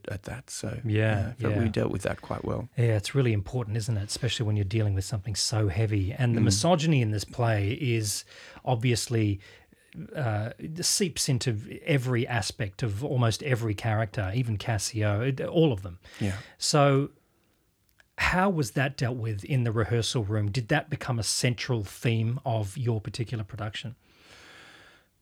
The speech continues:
Speaker 1: I think we, yes, we, uh, we, we didn't decide to shy away from
Speaker 2: Yes.
Speaker 1: some of that difficult stuff.
Speaker 2: Mm-hmm.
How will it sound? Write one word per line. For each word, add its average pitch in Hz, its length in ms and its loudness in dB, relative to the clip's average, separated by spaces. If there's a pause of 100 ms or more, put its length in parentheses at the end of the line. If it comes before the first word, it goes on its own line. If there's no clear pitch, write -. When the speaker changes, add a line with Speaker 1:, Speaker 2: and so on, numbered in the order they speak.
(180)
Speaker 1:
I 156 100 6
think 247 340 0
we, 175 380 4 (560)
yes, 151 400 2
we, 127 140 0 (100)
uh, - 160 0
we, 139 460 2 (140)
we 139 180 2
didn't 220 240 -2
decide 156 460 2
to - 80 -8
shy 135 560 2
away 104 420 4
from 92 720 -2
Speaker 2:
Yes. 104 180 0
Speaker 1:
some 98 220 0
of 87 100 -2
that - 220 -4
difficult - 420 -8
stuff. - 400 -8
Speaker 2:
Mm-hmm. 104 220 -2